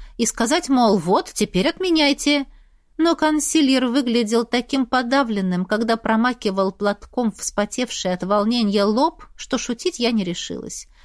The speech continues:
Да и могла на эмоциях вместо короны наколдовать, м, рога. Он до сих пор не понимала, чем местного хама наградила. А ректора, в отличие от него, было жаль. «А если вы меня примете, а потом,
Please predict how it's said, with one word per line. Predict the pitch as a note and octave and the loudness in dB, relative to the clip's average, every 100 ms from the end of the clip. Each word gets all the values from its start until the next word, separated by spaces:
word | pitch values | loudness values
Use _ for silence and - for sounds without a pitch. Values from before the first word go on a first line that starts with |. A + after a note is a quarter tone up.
| - - - - _ _ - | -20 -20 -20 -20 _ _ -8
Да | G3 C4+ | 0 0
и | E4 | 2
могла | F4 C4+ C4+ | -2 0 2
на | C#4+ B3+ | 2 2
эмоциях | A3+ A3 B3+ - G3 - | 4 2 0 -2 -2 0
вместо | G#3 G#3+ A3 | -2 -2 -6
короны | - G3+ G#3+ A#3+ F3+ | 0 0 0 0 0
наколдовать, | F3 - F#3 F#3 F#3 G#3 A3 - | -2 -6 -2 -2 0 0 -2 -10
м, | E3 D3+ D3+ C3+ - | -10 -12 -16 -20 -16
рога. | - F#3 A#3+ D#3 E3+ G#3+ - - _ - - - | -4 -2 0 2 2 0 -6 -20 _ -20 -20 -6
Он | - A3 F#3+ F3 | 0 2 2 0
до | |
сих | G#3 B3+ - | 0 -2 -2
пор | B3+ | 2
не | A3+ A#3 | 2 2
понимала, | B3+ A#3+ B3 A3+ G3 | 2 2 2 2 2
чем | F#3 A3+ G#3 | 0 0 2
местного | G#3+ - A3 C4 | 0 0 -2 -2
хама | - G#3 D#3+ | 0 0 0
наградила. | D#3+ D#3+ F3+ F3 E3 D#3 D#3 - _ _ _ _ _ | -4 -2 -2 0 0 0 -2 -6 _ _ _ _ _
А | A3+ | -2
ректора, | B3 C4 - B3+ | 0 -2 -2 -2
в | |
отличие | B3 A#3 A#3 - G#3+ | -2 -2 -4 -2 -2
от | - | 0
него, | A3 B3 | 0 0
было | A3+ C4 C4 | 0 0 0
жаль. | B3 A#3 G#3+ - - - - - _ _ - | 0 0 -2 -10 -20 -20 -20 -20 _ _ -6
«А | - | -2
если | D4 D#4+ D#4+ | 0 0 2
вы | D4+ | 2
меня | D#4 D#4+ D#4 _ _ _ F4+ | 2 2 0 _ _ _ -2
примете, | G4+ F#4+ - A#3+ | 2 0 2 0
а | |
потом, | - C#4+ F4 E4+ | 0 0 2 0